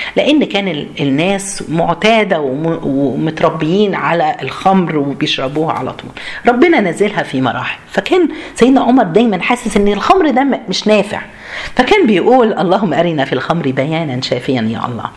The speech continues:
فأنزل الله تعالى يس-، في، آه، سورة البقرة آية، آه،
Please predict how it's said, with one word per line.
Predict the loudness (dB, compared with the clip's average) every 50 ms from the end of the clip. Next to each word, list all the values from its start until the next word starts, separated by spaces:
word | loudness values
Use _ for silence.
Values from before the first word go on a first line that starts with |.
| -16 -20 -18 -18 -4 -2
فأنزل | 0 2 2 2 2 2 2 0 -2
الله | -4 -2 0 0 0 0 -2
تعالى | -4 -6 -6 -2 0 0 0 0 0 -2 -4 -6 -10 -14 -14 -14 -16 -16 -18 -20 -10 -2
يس-، | 0 0 0 0 -2 -8 -10 -10 -8
في، | -6 -2 0 0 0 -2 -4 -4
آه، | -2 -2 -2 -2 -2 -4 -6
سورة | -4 0 2 2 4 4 4 2 0 -4
البقرة | -4 0 0 0 2 2 2 2 4 2 2 0 -2 0
آية، | 0 2 2 2 0 -2 -4 -6 -8 -10 -18 -20 -20 -20 -20 -20 -20 -20 -20 -20 -20 -20 -20 -20 -16 -6
آه، | -2 0 0 0 0 0 0 -2 -2 -4